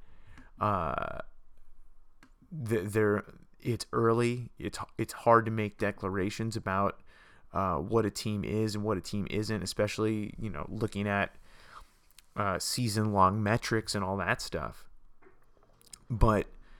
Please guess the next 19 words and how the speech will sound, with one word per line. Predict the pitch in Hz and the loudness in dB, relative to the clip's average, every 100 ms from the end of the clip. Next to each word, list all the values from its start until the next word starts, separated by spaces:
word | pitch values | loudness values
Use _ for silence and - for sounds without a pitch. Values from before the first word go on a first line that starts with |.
| - - - | -20 -20 -6
uh, | 104 101 90 - | -2 0 0 -2
overall, | 123 127 117 110 120 135 | 0 2 4 6 4 2
so | - | 0
far | 107 104 | 0 2
this | 92 82 | 0 -2
season, | 92 98 104 | -4 -6 -6
the | |
Blazers | 101 98 101 101 | 0 0 0 -4
have, | 104 98 95 95 - - - - - - - | -2 0 0 -4 -10 -20 -20 -20 -20 -18 -8
uh, | 101 98 90 87 85 - - - - | -2 -2 -2 -4 -6 -8 -14 -20 -12
looked | 131 104 107 110 - - - - | -6 -2 0 0 -6 -16 -20 -10
pretty | - - 117 120 107 | -4 -2 0 0 2
good | 117 117 | 2 2
defensively | 107 113 113 - 82 107 95 92 - | -2 -4 -4 -4 -2 0 0 -4 -4
and, | 101 98 95 - | -4 -4 -6 -6
and | 98 | -6
much | 110 120 - | 0 0 0
improved. | 101 - - 143 107 80 - | -4 -2 2 2 2 -2 -6
And, | 101 | -6